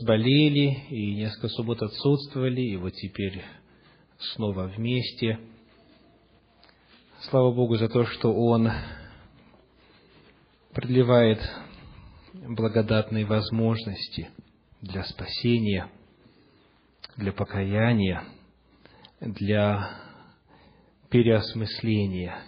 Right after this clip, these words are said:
Еще раз всем добро пожаловать в Центр Духовного Просвещения. Однажды Франклин Джонс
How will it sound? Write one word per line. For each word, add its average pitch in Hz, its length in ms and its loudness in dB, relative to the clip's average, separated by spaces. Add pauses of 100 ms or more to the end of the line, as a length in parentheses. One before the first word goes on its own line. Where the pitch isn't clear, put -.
Еще 131 360 2
раз 104 240 6
всем - 720 -2 (540)
добро 101 340 2
пожаловать 92 640 2 (360)
в - 100 -16
Центр 101 320 -4
Духовного 92 560 -4
Просвещения. - 880 -10 (2500)
Однажды 147 680 6 (2500)
Франклин 135 880 6 (400)
Джонс 117 1000 4